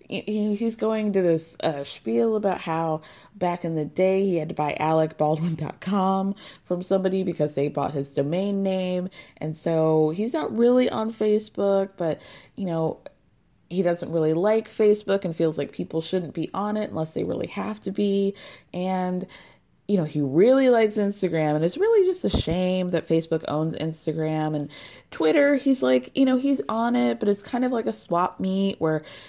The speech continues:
you, you're looking at the tables and, you know, maybe there's an old coaster with the name of a bar on it, or maybe you look further down on the table and there's a,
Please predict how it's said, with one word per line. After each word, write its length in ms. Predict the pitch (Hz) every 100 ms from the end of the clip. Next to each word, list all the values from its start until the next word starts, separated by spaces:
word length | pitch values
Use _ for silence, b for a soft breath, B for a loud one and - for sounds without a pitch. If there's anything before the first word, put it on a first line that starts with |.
| B
you, 220 | - 185 -
you're 220 | 190 190
looking 880 | 180 190 202 190 196 190 185 185 -
at 120 | 190
the 80 | 185
tables 720 | - 190 180 180 170 170 170
and, 160 | 151 147 B B
you 80 | -
know, 80 | 160
maybe 240 | 170 180
there's 220 | 180 185
an 80 | 180
old 260 | 156 175 170
coaster 1040 | - 180 160 - - 170 170 165 165 170 - B B B
with 160 | - 190
the 100 | 175
name 300 | 170 170 170
of 140 | 170
a 80 | 175
bar 400 | 156 151 156 151
on 220 | 151 156
it, 260 | 156 156 151
or 180 | 156 - B B
maybe 200 | 151 156
you 100 | 170
look 220 | 160 165
further 340 | - 156 160 165
down 240 | 160 160
on 120 | 156
the 60 | 156
table 480 | 156 151 156 151 151
and 120 | 147
there's 240 | 147 147
a, 360 | 139 147 147 -